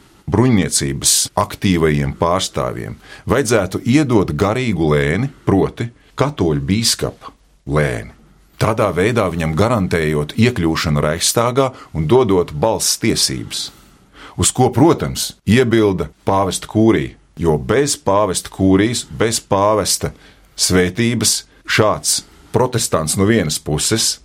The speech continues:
bet institucionāli katolis pēdiņās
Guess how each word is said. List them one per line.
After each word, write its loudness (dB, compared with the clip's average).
bet -4
institucionāli 0
katolis 2
pēdiņās 0